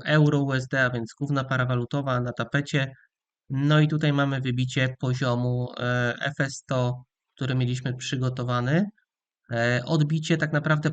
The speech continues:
podwójne odbicie, tak jak wspominałem wczoraj, e, podczas porannego przeglądu, byliśmy gdzieś w tych okolicach. Mówiłem o tym, że jakiś retest może się pojawić, tak też się stało. E, patrząc na interwał H jeden, powiedzmy, ta świeca była super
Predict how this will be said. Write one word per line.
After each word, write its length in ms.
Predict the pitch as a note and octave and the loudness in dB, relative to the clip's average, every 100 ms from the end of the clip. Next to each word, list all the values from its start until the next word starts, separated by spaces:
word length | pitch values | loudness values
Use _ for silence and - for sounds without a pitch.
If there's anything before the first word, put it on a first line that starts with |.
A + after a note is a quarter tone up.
| - | -2
podwójne 520 | D#3+ D3 D3+ E3 D#3+ | -4 0 2 4 4
odbicie, 460 | C3+ C3 C#3+ - C#3+ | 2 -2 -6 -2 -2
tak 160 | C#3+ C#3 | -2 -6
jak 100 | C3 | -8
wspominałem 680 | - - - C3+ C3+ C#3 C3 | -12 -12 -6 -4 0 0 0
wczoraj, 540 | B2+ D3 C#3+ C3+ B2+ B2 | -2 -2 -2 0 -2 -2
e, 280 | B2 B2+ C3 - _ _ _ - | -2 0 0 -4 _ _ _ -10
podczas 680 | C3+ B2+ - B2+ B2+ - B2 C3 | -8 -8 -2 -2 -2 -4 -6 -2
porannego 640 | B2+ C3+ C3+ C3 B2+ B2 | -2 0 -2 -2 -2 -2
przeglądu, 600 | - B2+ B2+ C3+ C#3+ B2+ | -4 -4 0 0 0 -2
byliśmy 320 | B2+ C3 C3 | -2 -4 -4
gdzieś 180 | B2 B2 - | -6 -6 -12
w 20 | - | -8
tych 180 | C#3 | -2
okolicach. 680 | D3 C3 C3+ D3 C#3+ C3 C3 _ _ _ _ _ - | -2 -2 -4 -2 0 -2 -2 _ _ _ _ _ -6
Mówiłem 360 | C3 C3 B2+ B2+ | -2 2 2 2
o 60 | |
tym, 160 | C3 B2+ | 2 0
że 100 | C3 | -2
jakiś 240 | B2+ C3 | -2 -2
retest 320 | C3+ C#3 C3 | -2 -2 -2
może 200 | C3+ B2+ | -2 -2
się 160 | B2+ B2+ | 0 -2
pojawić, 320 | C3+ C3+ C3 | -2 -4 -4
tak 160 | C3 B2 | -6 -6
też 140 | C3+ | -6
się 260 | - C3+ B2+ | -6 -4 -4
stało. 580 | B2+ E3+ E3 C3 D#3 - _ _ _ _ _ - | -2 0 2 2 0 -4 _ _ _ _ _ -6
E, 320 | B2 B2 B2 | 0 2 2
patrząc 640 | B2+ - D3 D3+ - D3 - | 0 2 2 2 0 0 0
na 80 | C#3+ | 0
interwał 380 | C#3 C#3+ C#3+ C#3 | 0 0 0 0
H 100 | D3+ | 0
jeden, 420 | D3+ D3 D3 D3 D3+ | 2 4 4 2 0
powiedzmy, 360 | C#3+ C#3+ C#3+ | -4 -2 -2
ta 140 | C#3+ C#3+ | 0 -2
świeca 360 | - C#3+ C#3+ | -2 -4 -2
była 240 | C#3 C3+ C3 | -4 -4 -6
super 400 | - B2+ C3 | -6 -4 -4